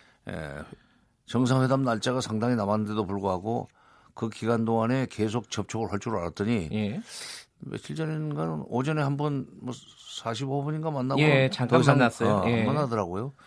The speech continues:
Speaker 1: 그, 거기서 이미, 에, 이제 최고 정상들이 결정할 문제만 몇 개 남겨놓고는 웬만한 건 다 합의가 된 거 아니냐.
Speaker 2: 예.
Speaker 1: 이제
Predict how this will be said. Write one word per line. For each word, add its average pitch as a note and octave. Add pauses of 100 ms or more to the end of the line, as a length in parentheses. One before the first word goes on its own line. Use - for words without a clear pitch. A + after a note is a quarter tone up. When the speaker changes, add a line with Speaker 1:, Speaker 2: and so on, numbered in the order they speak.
(380)
Speaker 1:
그, D3+
거기서 C3+
이미, D3 (540)
에, D#2 (680)
이제 A2+ (1080)
최고 C#3
정상들이 C3
결정할 C#3
문제만 C#3 (200)
몇 G#2+
개 C3+
남겨놓고는 A2 (320)
웬만한 G#2+
건 B2
다 A2 (420)
합의가 G#2+
된 F#2
거 G#2+
아니냐. G2
Speaker 2:
예. A2+
Speaker 1:
이제 A#2+